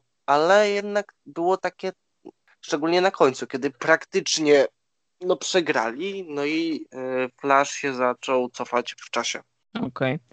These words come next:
Speaker 2: W sensie ja czegoś takiego nie miałem, no bo ta liga się kończy bardzo podobnie, oprócz tego epilogu do tej starej, więc, e,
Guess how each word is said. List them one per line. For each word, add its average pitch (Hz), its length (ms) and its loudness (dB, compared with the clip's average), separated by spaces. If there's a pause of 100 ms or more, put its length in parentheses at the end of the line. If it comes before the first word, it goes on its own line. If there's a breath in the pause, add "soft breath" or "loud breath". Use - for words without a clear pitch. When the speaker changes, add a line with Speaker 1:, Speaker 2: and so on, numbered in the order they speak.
(360 soft breath)
Speaker 2:
W - 40 4
sensie 156 340 4 (160)
ja 170 300 4
czegoś 170 260 0
takiego 175 320 2
nie 170 180 2
miałem, 165 340 2
no 160 140 -4
bo 156 120 -4
ta 156 160 -2
liga 156 400 0
się - 180 -8
kończy 160 360 -4
bardzo 151 380 0
podobnie, 151 560 0
oprócz 143 260 -4
tego 147 220 -4
epilogu 143 500 -2
do 135 140 -6
tej 143 300 -2
starej, 156 600 0 (400 soft breath)
więc, 143 500 -4
e, 143 500 2